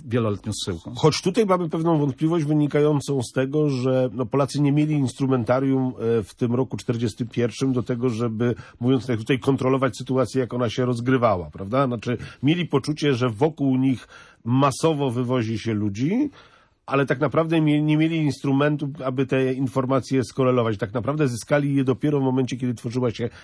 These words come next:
Speaker 2: armia Andersa i zaczęto zbierać te relacje.
Speaker 1: Dokładnie. Kiedy przychodzą meldunki, e, na przykład z, e, czerwcowej, z czerwca czterdziestego pierwszego roku, deportacji w Wilnie, bo akurat tym się zajmowałem, to te, te, te meldunki są mocno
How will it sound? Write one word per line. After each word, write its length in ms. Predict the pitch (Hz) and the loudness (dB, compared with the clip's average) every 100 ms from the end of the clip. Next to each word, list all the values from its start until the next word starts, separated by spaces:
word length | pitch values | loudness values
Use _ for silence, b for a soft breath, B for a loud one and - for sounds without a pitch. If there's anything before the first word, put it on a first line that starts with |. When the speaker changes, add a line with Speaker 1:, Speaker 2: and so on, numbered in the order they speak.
| B | B
Speaker 2:
armia 360 | 131 127 131 120 | -2 2 2 2
Andersa 420 | 117 127 123 131 | 2 0 0 0
i 60 | |
zaczęto 360 | 123 120 123 117 | 0 0 -2 -2
zbierać 340 | 104 117 104 | -2 -2 -2
te 100 | - | -4
relacje. 340 | 92 78 71 113 | -6 -6 -8 -4
Speaker 1:
Dokładnie. 460 | 151 151 123 127 | -2 0 0 -2
Kiedy 400 | - 143 135 135 123 139 120 | -4 -2 0 0 -2 -4 -4
przychodzą 380 | - 127 165 170 | -4 -4 -2 2
meldunki, 680 | 131 123 139 143 - 123 110 B B | 2 2 0 0 -2 -6 -8 B B
e, 180 | - 113 | -6 -2
na 120 | 117 | 0
przykład 420 | 120 156 - 127 117 - - | -2 -4 0 -2 -2 -6 -4
z, 40 | |
e, 200 | 110 101 | -4 -4
czerwcowej, 720 | - 123 - - 139 104 90 | -4 -4 -4 0 0 0 -4
z 140 | - - | -6 -4
czerwca 300 | 131 - 120 | -4 -2 -6
czterdziestego 420 | - 110 - 117 | -4 -4 -2 -2
pierwszego 400 | 110 - 107 113 | -2 -6 -2 0
roku, 320 | 110 - 98 B B | 0 -2 -10 B B
deportacji 680 | 95 113 110 113 123 117 - | -4 -2 0 -2 -2 -4 -4
w 20 | 110 | 0
Wilnie, 300 | 139 131 104 | 2 2 2
bo 100 | 104 | -2
akurat 260 | - 104 | -2 -4
tym 120 | 113 | -4
się 120 | 110 113 | -4 -2
zajmowałem, 520 | 107 110 104 110 180 | 0 0 0 0 0
to 100 | 185 | -4
te, 280 | 160 160 165 165 151 151 | -2 -2 0 0 0 0
te, 100 | 143 | -2
te 100 | 160 | 0
meldunki 420 | 147 139 151 165 160 - | 2 2 0 -4 -4 0
są 80 | |
mocno 500 | 135 151 - 151 143 | 2 2 0 2 2